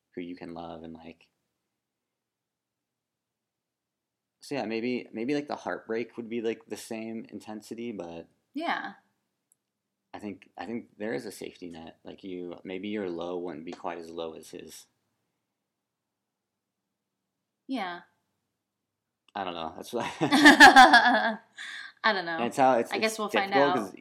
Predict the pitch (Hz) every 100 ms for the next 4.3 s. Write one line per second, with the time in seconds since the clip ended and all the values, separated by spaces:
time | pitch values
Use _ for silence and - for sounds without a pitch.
0 | - 107 101 - 110 220 - _ _ _
1 | _ _ - _ _ _ _ - - 104
2 | 104 104 90 85 87 - _ _ _ _
3 | _ _ _ _ _ _ 113 120 117 101
4 | 82 78